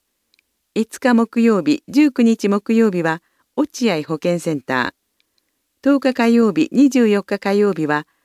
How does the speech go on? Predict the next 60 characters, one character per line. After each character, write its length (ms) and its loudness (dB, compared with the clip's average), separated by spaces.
牛 260 0
込 240 4
保 140 -4
健 220 -2
セ 140 -6
ン 60 -8
タ 140 -6
ー 20 -8
で 140 0
す。 160 -18
い 120 0
ず 100 2
れ 120 6
も 160 4
午 160 2
前 240 2
九 120 0
時 140 0
か 120 -2
ら 120 0
十 220 2
時 120 -4
に 240 -4
受 160 -8
け 40 -6
付 160 -10
け 20 -2
ま 100 -2
す。 200 -14
対 160 0
象 220 2
は 220 -2
区 140 2
内 220 4
在 200 0
住 200 -2
で 200 0
二 140 -2
十 140 2
歳 320 2
以 40 4
上 180 0
の 120 -4
方。 360 -8
検 240 0
診 160 4
は 100 2
一 220 0
年 220 4
度 100 0
に 140 0
一 240 -8
回 200 -4
で 120 0
す。 120 -18
医 100 0
療 180 4
機 140 -12
関 220 0
で 220 -2